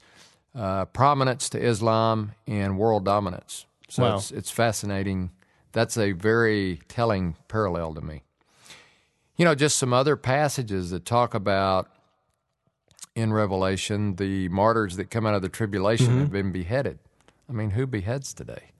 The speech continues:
Speaker 2: Definitely
Speaker 1: Is-
Speaker 2: the Muslims.
Speaker 1: Islam. Um, and, you know, some of the passages that we studied as far as listing the nations that are gonna, gonna,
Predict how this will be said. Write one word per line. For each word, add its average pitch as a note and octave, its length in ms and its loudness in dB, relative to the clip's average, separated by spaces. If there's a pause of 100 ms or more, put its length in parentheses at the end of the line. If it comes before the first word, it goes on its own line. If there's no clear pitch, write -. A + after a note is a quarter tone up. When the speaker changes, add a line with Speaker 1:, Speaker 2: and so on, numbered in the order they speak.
(320)
Speaker 2:
Definitely A#2 320 4
Speaker 1:
Is- A2 60 2
Speaker 2:
the G#2+ 60 2
Muslims. G#2+ 460 0
Speaker 1:
Islam. A2+ 420 -4 (800)
Um, G2 540 -10 (280)
and, G#2+ 420 -2 (540)
you A2+ 100 0
know, G#2 240 2
some A#2+ 280 0
of G#2+ 60 0
the G#2+ 80 2
passages G#2+ 640 -2
that F#2 180 -4
we F#2 100 -4
studied A2 480 0
as F#2 140 -2
far G#2+ 260 2
as F#2 160 -4
listing G#2+ 540 0
the F#2 80 -2
nations F#2+ 640 -2
that G2 100 -4
are F#2 60 -4
gonna, F#2+ 220 -4
gonna, F#2+ 260 -4